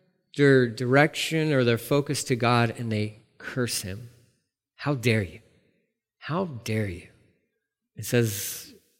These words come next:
in our Bibles, New Living Translation, it says, "This hailstorm,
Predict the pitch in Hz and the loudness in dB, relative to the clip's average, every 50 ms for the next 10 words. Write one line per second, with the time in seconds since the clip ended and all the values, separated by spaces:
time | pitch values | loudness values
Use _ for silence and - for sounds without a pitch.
0 | _ _ - 107 107 113 131 127 117 104 101 104 110 120 127 127 - - - - | _ _ -10 -4 0 2 2 4 4 2 2 0 0 -2 -4 -4 -6 -8 -10 -14
1 | - - - 135 135 135 123 120 120 113 113 107 120 110 104 117 135 147 - 135 | -16 -10 -2 0 2 4 4 4 2 2 0 -2 -4 -4 0 0 0 2 2 0
2 | 117 113 - - 117 117 113 110 107 - - - - - - _ _ _ _ _ | -2 0 0 2 2 2 2 0 -2 -4 -6 -8 -8 -12 -18 _ _ _ _ _
3 | _ _ _ _ _ _ - 117 - - 113 120 147 151 - - 120 107 107 104 | _ _ _ _ _ _ -8 -6 -2 0 2 2 2 2 0 -2 -2 -2 -2 -2
4 | 107 110 110 | -4 -4 -8